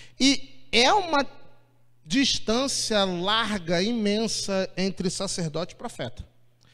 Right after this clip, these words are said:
Enquanto o sacerdote tinha alguns privilégios, o profeta, ele é aquele cara que ia lá na, na casa do outro, na terra do outro, na família do outro,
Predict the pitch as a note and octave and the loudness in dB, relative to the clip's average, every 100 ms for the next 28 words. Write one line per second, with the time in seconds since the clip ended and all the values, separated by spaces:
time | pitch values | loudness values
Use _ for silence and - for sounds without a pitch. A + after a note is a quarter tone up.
0 | - - - F3+ D4 E4 - C4+ B3+ G3 | -20 -20 -10 -8 -4 0 2 4 4 4
1 | A3 A#3 A3+ - G#3+ F#3+ E3+ A3 A3+ - | 4 2 -2 -4 0 -2 0 0 0 -2
2 | F#3+ D#3+ D#3 G3 A3+ G3 A#3 A#3+ - A#3 | -4 -2 -2 0 0 -2 -4 -4 -4 -6
3 | B3 D4 D4 C#4+ - C4 C4 - B3 C4 | -4 -4 -4 -4 -4 -6 -8 -6 -6 -6
4 | - C4 C#4 G#3+ A3 D4+ D4 A#3 G3+ F3 | -6 -4 -2 0 -2 -2 -4 -4 -2 -2
5 | D#3+ D#3 - G#3 G3+ E3+ D3 F3 G#3+ F3+ | -4 -6 -4 -2 -2 -2 -2 0 -2 -2
6 | F#3+ E3 - A3+ G#3+ F3 D3 E3+ G3+ G3 | -4 -4 -6 -4 -4 -2 -2 0 -2 -2
7 | G3 - E3+ G3+ A#3 E3+ F3+ A3+ - | -6 -6 -6 -4 -4 -2 -2 -2 -4